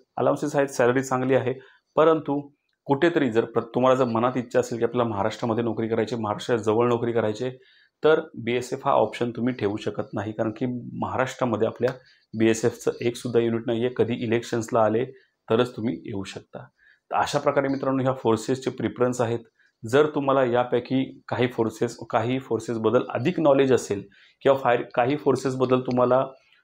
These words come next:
अजून काही वाटत असेल, तर नक्कीच तुम्ही आपल्या कमेंट बॉक्समध्ये कमेंट देऊ शकता किंवा डिटेलमध्ये जर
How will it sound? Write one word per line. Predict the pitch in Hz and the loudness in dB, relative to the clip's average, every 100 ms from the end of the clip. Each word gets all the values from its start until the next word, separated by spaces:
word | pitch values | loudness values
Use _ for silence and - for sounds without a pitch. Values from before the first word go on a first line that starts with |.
| - | 0
अजून | 117 131 151 | 2 4 2
काही | 135 131 139 - - | 2 2 -2 -4 0
वाटत | 107 135 117 | 2 4 0
असेल, | 104 - 117 | 0 -2 -2
तर | |
नक्कीच | 117 113 127 127 | -2 -2 -4 0
तुम्ही | 123 | -2
आपल्या | 123 | 0
कमेंट | 123 117 120 | -2 0 0
बॉक्समध्ये | 117 123 120 | 0 -2 -2
कमेंट | 113 120 123 123 _ _ _ | -2 -2 -4 -8 _ _ _
देऊ | 117 131 147 | 2 6 6
शकता | 147 135 135 | 2 -2 -2
किंवा | 135 147 143 | -2 0 0
डिटेलमध्ये | 123 123 123 165 165 156 | 0 0 2 2 4 2
जर | 151 | 2